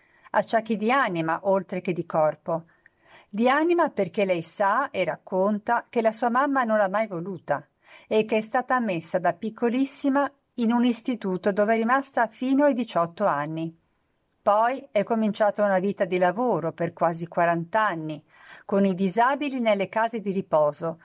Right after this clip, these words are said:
e a fare le pulizie in nero nelle famiglie dopo l'orario di lavoro, perché lo stipendio era troppo basso. Una vita di fatica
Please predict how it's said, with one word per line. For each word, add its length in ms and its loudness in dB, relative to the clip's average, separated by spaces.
e 140 2
a 60 2
fare 280 0
le 140 -4
pulizie 460 -2
in 120 2
nero 400 2
nelle 240 0
famiglie 560 -2
dopo 260 -6
l'orario 380 0
di 100 -2
lavoro, 580 0
perché 280 0
lo 100 0
stipendio 560 0
era 140 4
troppo 320 -2
basso. 560 -6
Una 260 2
vita 260 0
di 140 -2
fatica 680 -6